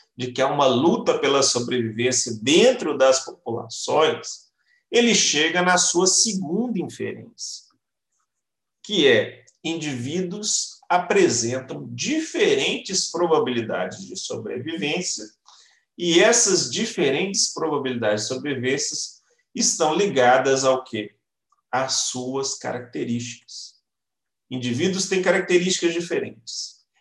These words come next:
Essas características fazem com que eles possam usar os recursos do ambiente melhor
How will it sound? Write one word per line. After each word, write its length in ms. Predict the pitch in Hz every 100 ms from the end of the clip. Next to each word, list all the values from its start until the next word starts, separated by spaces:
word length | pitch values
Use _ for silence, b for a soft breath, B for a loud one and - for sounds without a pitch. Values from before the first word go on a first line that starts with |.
| _
Essas 480 | 165 208 220 175 -
características 1400 | 156 147 139 - 110 135 175 175 - 107 - - - _ _ _ _ _
fazem 460 | - 156 170 165 156
com 180 | 151
que 120 | 143 151
eles 380 | 143 123 -
possam 520 | - 143 147 - 139 123
usar 600 | 120 113 117 110 - _ _ _
os 240 | 131 131 120
recursos 680 | 117 117 - 214 - 165 123
do 80 |
ambiente 800 | 139 127 120 110 110 107 - - _ _ _ -
melhor 680 | 113 107 107 156 - -